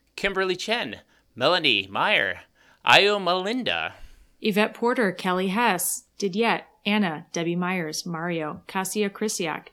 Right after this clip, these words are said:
Speaker 2: Jill Terry, Liz Busby, Marie I, Karen King Orzoko, Philippe Lausek.
Speaker 1: Uh, Tima McGirthy Banks, Extra Fries, <laughs>
Speaker 2: <laughs>
Speaker 1: Lois Stone,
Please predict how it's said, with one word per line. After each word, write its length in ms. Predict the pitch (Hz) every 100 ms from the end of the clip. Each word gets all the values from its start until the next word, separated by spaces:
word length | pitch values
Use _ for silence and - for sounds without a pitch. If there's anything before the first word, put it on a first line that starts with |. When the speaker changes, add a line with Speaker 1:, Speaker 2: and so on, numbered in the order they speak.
| -
Speaker 2:
Jill 220 | 180 180
Terry, 380 | - 185 196 247
Liz 280 | 185 170
Busby, 600 | 175 170 170 - 202 233 - _ _ -
Marie 360 | 185 180 180 -
I, 380 | 160 170 226 233 _ _
Karen 340 | - 202 190 196
King 260 | 196 185
Orzoko, 680 | 185 175 175 170 190 214 262 - _ _ _
Philippe 380 | - 185 196 202 -
Lausek. 580 | 208 202 202 - - - _ _ _ _ _ _ _ _ _
Speaker 1:
Uh, 260 | 160 156 139 139
Tima 460 | - - 208 190 175
McGirthy 540 | 143 135 139 131 123
Banks, 600 | - 165 247 - - - - - _
Extra 400 | - 220 - 196
Fries, 720 | - 185 254 131 175 254 - 311 151 302
<laughs> 260 | - 320 -
Speaker 2:
<laughs> 280 | 302 - -
Speaker 1:
Lois 280 | 156 185 -
Stone, 600 | - 208 202 196 202